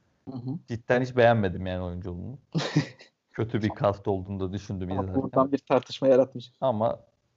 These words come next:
Speaker 2: yani çok da aman aman oyunculuk gerektiren bir sahne süresi de yoktu yani.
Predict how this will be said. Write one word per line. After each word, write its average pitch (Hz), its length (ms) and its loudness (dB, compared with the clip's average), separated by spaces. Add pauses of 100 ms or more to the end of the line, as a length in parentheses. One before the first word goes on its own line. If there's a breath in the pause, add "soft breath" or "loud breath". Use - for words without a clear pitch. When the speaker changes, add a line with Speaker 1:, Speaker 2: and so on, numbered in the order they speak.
(260)
Speaker 2:
yani 65 180 -8
çok 113 320 -6
da 110 80 4
aman 107 240 2
aman 107 140 -2
oyunculuk 117 500 2
gerektiren 113 520 2
bir 113 140 -2 (120)
sahne 113 760 2 (560)
süresi 110 460 -2
de 127 60 4
yoktu 123 420 2
yani. 90 340 -4